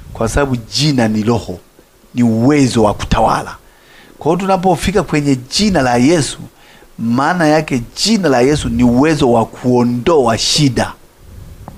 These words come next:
Kwa maneno mengine ningesema hivyo. Maana jina la Yesu ni kuondoa shida.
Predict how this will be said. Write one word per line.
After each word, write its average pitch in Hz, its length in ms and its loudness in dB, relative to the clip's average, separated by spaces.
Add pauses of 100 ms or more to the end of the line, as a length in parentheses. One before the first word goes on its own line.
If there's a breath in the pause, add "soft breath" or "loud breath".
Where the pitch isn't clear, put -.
(120)
Kwa 113 120 -4
maneno 123 280 2
mengine 120 320 2
ningesema 110 480 -2
hivyo. 90 180 -10 (480 loud breath)
Maana 151 380 0
jina 175 400 -2
la 135 120 4
Yesu 135 540 0
ni 127 120 -2
kuondoa 131 680 0
shida. - 540 -2